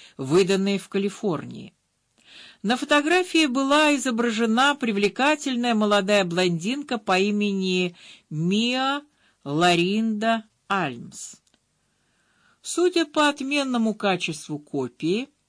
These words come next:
это не был увеличенный ксерокс, сделанный с удостоверения водителя, а оцифрованная электронная версия документа,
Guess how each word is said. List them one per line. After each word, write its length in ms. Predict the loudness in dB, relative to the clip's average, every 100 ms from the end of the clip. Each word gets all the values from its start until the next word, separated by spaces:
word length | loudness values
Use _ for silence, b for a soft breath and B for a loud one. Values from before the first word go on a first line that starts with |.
| _ _ _ _
это 340 | -4 -2 -4
не 240 | -4 -4 -4
был 400 | -2 -2 -4 -8 _ _ _ b b b b b
увеличенный 880 | -4 0 0 2 0 0 -4 -4 -4
ксерокс, 840 | -6 -8 -2 -2 -2 -4 -10 -18 -8
сделанный 680 | -6 -4 0 2 2 0 -2
с 120 | -2
удостоверения 840 | -4 -2 -2 -2 -2 2 2 2 -2
водителя, 840 | -2 -2 -4 -10 -10 -12 -10 -12 -16 _ _ _ _ _ _
а 160 | 0 0
оцифрованная 1120 | 0 -6 -6 -4 -2 0 -2 -4 -4 -4 -2
электронная 760 | 0 -2 -2 -2 0 -2 -2 -2
версия 480 | 0 -2 -2 -4 -4
документа, 880 | -4 -6 -4 -4 -4 -8 -10 -12